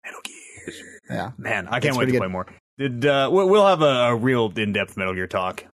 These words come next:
Speaker 1: at some point, I'm sure.
Speaker 2: Are you guys doing, like, all the missions? 'Cause I got through my first trip through Afghanistan and saved, uh, Kaz. No.
Speaker 1: Yeah.
Speaker 2: Is it? No,
Speaker 1: Yeah.
Speaker 2: it's not. Is it?
Speaker 1: Yeah.
Speaker 2: Yeah, okay.
Speaker 1: Kaz.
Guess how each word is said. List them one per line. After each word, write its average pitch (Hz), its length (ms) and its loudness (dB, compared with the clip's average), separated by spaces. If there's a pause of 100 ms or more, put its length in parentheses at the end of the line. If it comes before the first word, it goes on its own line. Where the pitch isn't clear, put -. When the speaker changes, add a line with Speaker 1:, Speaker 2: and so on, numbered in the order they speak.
Speaker 1:
at 107 100 -6
some 104 180 -4
point, 98 200 -4
I'm 90 120 -6
sure. 92 360 -6
Speaker 2:
Are 165 60 0
you 175 100 4
guys 175 300 2
doing, 180 340 6
like, 180 260 2
all 175 240 4
the 175 60 -2
missions? 196 680 2 (200)
'Cause 135 400 2
I 143 220 2
got 151 340 2 (280)
through 156 420 4
my 143 160 2
first 151 280 0
trip 151 160 0
through 147 180 2
Afghanistan 139 760 2
and 123 380 2
saved, 127 420 2
uh, 127 180 2
Kaz. 120 460 -2 (140)
No. 110 240 -2 (540)
Speaker 1:
Yeah. 202 100 -8 (360)
Speaker 2:
Is 139 120 0
it? - 100 -2 (240)
No, 143 100 0
Speaker 1:
Yeah. 117 60 0
Speaker 2:
it's 123 80 -6
not. 131 160 -4 (220)
Is 180 120 -4
it? 302 80 0
Speaker 1:
Yeah. 147 120 0
Speaker 2:
Yeah, 117 60 -2
okay. 117 160 -2
Speaker 1:
Kaz. 90 260 -8